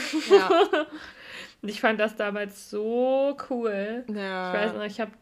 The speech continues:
Speaker 2: ich hab den damals geguckt und ich war so instant verliebt in den Film. Und, ach, als dann halt auch, weißt du,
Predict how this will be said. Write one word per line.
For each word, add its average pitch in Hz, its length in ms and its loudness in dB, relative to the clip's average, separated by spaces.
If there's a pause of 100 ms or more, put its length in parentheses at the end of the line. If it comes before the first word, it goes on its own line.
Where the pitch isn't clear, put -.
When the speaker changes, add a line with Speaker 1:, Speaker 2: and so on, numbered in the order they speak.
(280)
Speaker 2:
ich 202 200 -2
hab 233 160 4
den 226 140 -2
damals 214 340 0
geguckt - 320 -12
und 208 60 -8
ich 196 80 -6
war 202 160 -8
so 202 160 -12 (220)
instant 220 500 -6
verliebt 208 380 -8
in 196 100 -8
den 190 180 -6
Film. 202 380 -10 (920)
Und, 220 1080 2 (200)
ach, 247 240 -2
als 226 300 4
dann 233 240 4
halt 226 340 4
auch, 240 520 2
weißt 226 300 2
du, 247 340 6